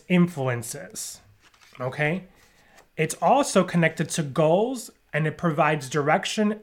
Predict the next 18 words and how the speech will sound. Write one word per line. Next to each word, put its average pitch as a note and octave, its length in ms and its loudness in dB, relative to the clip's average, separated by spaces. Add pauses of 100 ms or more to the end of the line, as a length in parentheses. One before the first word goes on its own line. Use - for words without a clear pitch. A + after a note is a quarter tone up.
and D3 220 -4
gives C#3 240 -4
us - 180 -10
meaning. C3+ 540 -8 (340)
So - 140 0
when E3 100 4
we E3 80 4
talk G3+ 400 0
about F#3 380 0
purpose, C3+ 760 -2 (360)
typically F3+ 800 -2
it's C#3+ 180 -8
something F#3 440 0
that's D#3 260 -4
being D#3 260 -4
influenced D#3 800 -4
by D3 320 2
passion, C#3 840 -4